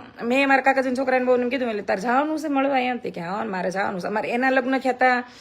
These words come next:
મારા અગિયારમા મહિનામાં થયા તા ને એના બીજા મહિનામાં થયા તા. એટલે ઈ તો હજી એના મહિના જેવું જ થયું હતું કે, "હા, મારે હમણાં જ જવાનું છે," એમ.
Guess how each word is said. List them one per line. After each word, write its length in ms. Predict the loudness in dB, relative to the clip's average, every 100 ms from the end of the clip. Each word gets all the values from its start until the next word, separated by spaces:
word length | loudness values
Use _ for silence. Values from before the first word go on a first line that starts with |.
| -12 0
મારા 180 | 6 6
અગિયારમા 340 | 6 4 4
મહિનામાં 260 | 0 -2 0
થયા 80 |
તા 100 | 0
ને 100 | 0
એના 120 | -2 -2
બીજા 260 | 2 0
મહિનામાં 360 | 0 -4 -4 -2
થયા 100 | -2
તા. 100 | -2
એટલે 160 | -2
ઈ 80 | -4
તો 180 | 2 4
હજી 160 | 6 4
એના 120 | 0
મહિના 280 | -2 -2 0
જેવું 220 | 0 0
જ 40 |
થયું 160 | -4 -4
હતું 120 | -4
કે, 120 | 0
"હા, 160 | 0 0
મારે 160 | -2
હમણાં 220 | -2 -2 -2
જ 60 |
જવાનું 400 | 0 0 0 -4
છે," 100 | -6
એમ. 120 | -6